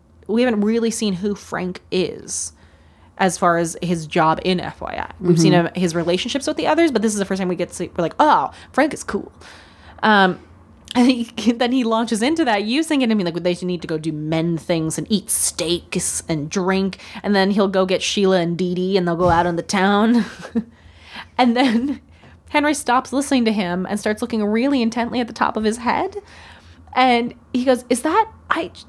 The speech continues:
Speaker 1: yeah, I see the seam." And he, like, turns to announce to the crew and the cameras that that is a toupee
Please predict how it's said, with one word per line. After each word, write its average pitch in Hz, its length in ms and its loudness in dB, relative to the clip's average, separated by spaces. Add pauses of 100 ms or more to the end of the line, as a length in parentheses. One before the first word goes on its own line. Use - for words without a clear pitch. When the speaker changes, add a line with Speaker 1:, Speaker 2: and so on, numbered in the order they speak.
(180)
Speaker 1:
yeah, 320 360 0
I 294 120 0
see 339 200 -2
the 254 120 2
seam." 269 640 0 (480)
And 240 140 2
he, 240 180 0
like, 233 240 0
turns 269 300 0
to 247 100 2
announce 214 440 2
to 240 100 2
the 202 100 2
crew 208 460 0
and 196 220 0
the 196 60 0
cameras 208 460 0
that 180 200 2
that 196 180 2
is 208 140 2
a 202 60 4
toupee 185 760 -2